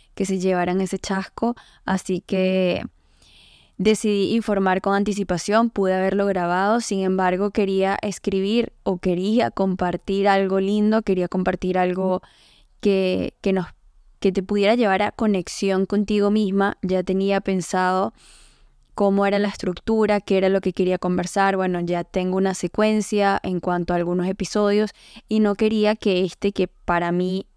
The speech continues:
tiene muchísima relevancia, pues lo hiciera solamente por cumplirte. Por esa razón decidí grabarlo el mismo día para igual cumplir tanto con el compromiso que ten-, que tenemos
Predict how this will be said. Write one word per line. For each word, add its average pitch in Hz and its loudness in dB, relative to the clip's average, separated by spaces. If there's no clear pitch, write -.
tiene 196 0
muchísima 202 0
relevancia, 196 0
pues 190 -2
lo 185 -2
hiciera 185 -2
solamente 196 0
por 202 -2
cumplirte. 180 -2
Por 214 4
esa 208 0
razón 202 2
decidí 202 -2
grabarlo 190 2
el 196 0
mismo 185 0
día 185 0
para 196 4
igual 185 2
cumplir 196 2
tanto 190 0
con 180 0
el 180 -2
compromiso 180 -2
que 214 -2
ten-, 190 -2
que 190 0
tenemos 185 0